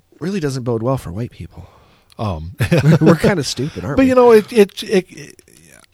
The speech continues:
Speaker 2: like, looking back on the past ten years, out of all the people I've worked with, there have been very, very few. Probably I can count on one hand the people that I've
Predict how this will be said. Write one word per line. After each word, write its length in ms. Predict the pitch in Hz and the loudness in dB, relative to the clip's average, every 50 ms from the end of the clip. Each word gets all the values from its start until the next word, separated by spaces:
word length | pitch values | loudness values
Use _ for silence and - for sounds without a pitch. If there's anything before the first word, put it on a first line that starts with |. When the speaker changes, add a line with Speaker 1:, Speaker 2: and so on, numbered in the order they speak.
| _ _ _ - | _ _ _ -2
Speaker 2:
like, 260 | 165 160 156 156 156 92 92 - - _ _ - | 0 2 2 2 0 -4 -12 -18 -20 _ _ -16
looking 480 | 196 185 156 151 190 220 - 202 175 | -10 -6 0 0 0 2 2 2 4
back 220 | 170 165 160 147 160 | 6 6 6 6 4
on 60 | 147 | 2
the 40 | 139 | 2
past 280 | - 151 131 120 - - | 2 2 0 0 0 -4
ten 200 | - 123 110 98 | -6 -6 -6 -6
years, 340 | 92 85 76 78 - - - _ _ _ _ _ _ _ _ _ _ _ _ _ _ _ _ _ _ _ _ _ _ _ _ _ _ _ _ - | -8 -12 -12 -14 -16 -16 -20 _ _ _ _ _ _ _ _ _ _ _ _ _ _ _ _ _ _ _ _ _ _ _ _ _ _ _ _ -4
out 120 | 135 131 | -2 -2
of 80 | 135 120 | -2 0
all 140 | 139 160 202 | 0 2 2
the 80 | 226 202 | 2 0
people 240 | 156 185 170 - 156 | 0 0 0 2 2
I've 160 | 135 123 98 | 2 2 0
worked 260 | 90 85 78 76 - | -2 -6 -8 -10 -12
with, 300 | 80 73 71 - - - _ _ _ _ _ _ _ | -14 -16 -16 -18 -20 -20 _ _ _ _ _ _ _
there 180 | 117 117 123 123 | -4 -2 0 0
have 120 | 117 104 | 0 0
been 200 | 107 117 107 101 98 | -2 -4 -4 -4 -6
very, 640 | 98 98 98 101 120 127 127 127 131 135 131 123 | -10 -12 -6 -2 0 2 2 2 2 0 0 -2
very 480 | 110 98 104 113 113 117 113 113 110 107 | -4 -4 -6 -4 -4 -4 -4 -4 -6 -6
few. 460 | - - _ - 92 85 76 73 69 | -8 -12 _ -10 -8 -8 -8 -8 -10
Probably 760 | - - 123 135 156 160 160 143 143 143 127 123 120 117 - _ _ _ _ _ _ _ _ _ _ _ _ _ _ | -8 -6 -4 -2 0 0 0 0 0 0 2 0 0 -4 -6 _ _ _ _ _ _ _ _ _ _ _ _ _ _
I 140 | - 123 123 | -8 -8 -6
can 220 | - - 127 120 113 | -4 -4 -4 -4 -4
count 300 | - 151 147 147 147 - _ _ _ _ _ _ _ _ _ _ _ _ _ _ | -2 0 0 0 0 -4 _ _ _ _ _ _ _ _ _ _ _ _ _ _
on 260 | - 117 117 113 113 | -8 -6 -4 -2 -2
one 180 | 117 127 139 135 | -2 0 -2 -2
hand 380 | 101 120 107 78 71 73 78 - _ _ _ _ _ | -2 -4 -6 -8 -10 -16 -20 -20 _ _ _ _ _
the 80 | 113 104 | -10 -6
people 280 | - 151 143 143 131 | -4 -4 -2 -2 -2
that 160 | 120 110 107 107 | -2 0 0 -2
I've 120 | 107 95 | -4 -6